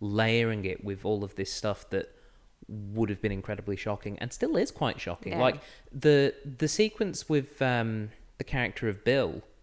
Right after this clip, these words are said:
Speaker 2: Yeah.
Speaker 1: in the park with the gun, just shooting people at, having
Speaker 2: Yeah.
Speaker 1: a picnic, uh, you know, having a, a mass shooting being depicted. And for him, he's just sort of experiencing it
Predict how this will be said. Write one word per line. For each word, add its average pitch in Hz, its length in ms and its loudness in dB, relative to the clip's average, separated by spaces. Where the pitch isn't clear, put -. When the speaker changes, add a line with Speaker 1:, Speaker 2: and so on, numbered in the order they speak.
Speaker 2:
Yeah. 143 140 -4
Speaker 1:
in 123 120 2
the 113 60 2
park 120 500 -2
with 117 140 0
the 101 80 -8
gun, 117 320 2
just 101 160 -6
shooting 131 580 0
people 101 400 -2
at, - 120 -12
having 101 240 -4
Speaker 2:
Yeah. 95 40 -6
Speaker 1:
a - 40 -12
picnic, - 580 -8
uh, 120 280 0
you 151 80 2
know, 101 140 0
having 127 320 -2
a, 95 60 -2
a 107 60 -4
mass 113 360 -4
shooting 131 480 -6
being 98 220 -6
depicted. - 520 -10
And 113 240 -2
for 120 140 -2
him, 120 300 0
he's 113 240 -4
just - 460 -6
sort 123 160 -2
of 107 80 -6
experiencing 110 840 -2
it 107 160 0